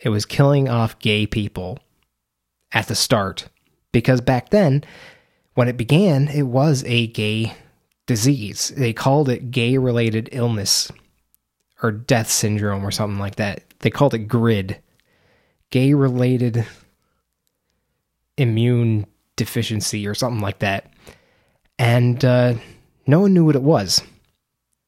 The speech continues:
They thought, like, you know, if you sat on the same toilet seat as a gay guy with, with this thing, you would, uh,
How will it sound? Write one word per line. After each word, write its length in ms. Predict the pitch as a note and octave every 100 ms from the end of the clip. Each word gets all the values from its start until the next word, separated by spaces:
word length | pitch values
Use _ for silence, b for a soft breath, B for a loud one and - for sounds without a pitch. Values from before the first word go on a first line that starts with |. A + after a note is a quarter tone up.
| _
They 100 | C3
thought, 320 | B2+ C#3 B2+ B2
like, 300 | B2 A#2 -
you 100 | B2+
know, 200 | A2 A#2
if 180 | B2
you 200 | A#2+ A#2 -
sat 300 | - B2 B2
on 100 | A#2+
the 60 | A2+
same 240 | A#2 A2+
toilet 400 | - C3+ A#2+ G#2
seat 280 | - A2 G2+
as 140 | A#2+
a 80 | G#2
gay 240 | G#2 A#2
guy 260 | A#2+ A#2 G#2+
with, 340 | G#2 G2+ - - -
with 220 | B2+ A#2+
this 200 | A2+ G#2
thing, 320 | - A2 G#2 G2+ b b b b b
you 200 | A2+ A2
would, 180 | G#2+ G#2+
uh, 280 | G#2 G2